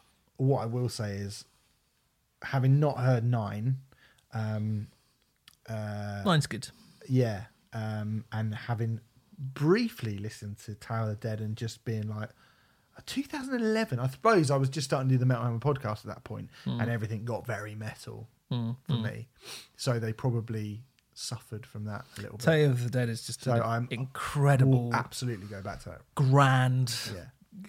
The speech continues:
Speaker 2: Oh, it's fantastic. I mean, the way that they wanted to release it, they wanted to release it as two tracks, and the record label wouldn't let them in the end. So there's a double disc version, which has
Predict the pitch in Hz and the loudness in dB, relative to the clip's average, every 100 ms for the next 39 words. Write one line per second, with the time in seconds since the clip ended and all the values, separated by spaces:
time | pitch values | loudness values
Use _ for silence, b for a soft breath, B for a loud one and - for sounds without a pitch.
0 | 156 165 202 - 143 143 131 120 - 131 | -16 -16 -14 -10 0 4 4 4 4 4
1 | 135 123 - 117 147 151 147 151 147 135 | 4 -2 -2 4 8 10 10 10 10 8
2 | 131 135 123 123 - 120 120 120 127 117 | 6 4 4 0 -2 -6 -2 -2 -2 -4
3 | 87 127 127 127 110 113 113 - - - | -2 0 0 -2 -6 -6 -6 -8 -10 -4
4 | - 110 - 113 90 - - - b b | -2 -2 -2 -2 -2 -6 -16 -16 b b
5 | - 120 117 - 117 107 107 104 107 - | -8 -4 -4 -6 -8 -6 -8 -8 -8 -10
6 | - - 110 147 98 98 101 104 - 117 | -8 -4 -4 -4 -8 -8 -8 -8 -6 -6
7 | 107 113 113 - b b - 127 _ - | -4 -6 -6 -10 b b -10 -10 _ -2
8 | 113 113 117 - - 107 113 107 107 107 | -2 -2 -8 -10 -8 -8 -6 -6 -8 -8
9 | - 110 - | -6 -6 -6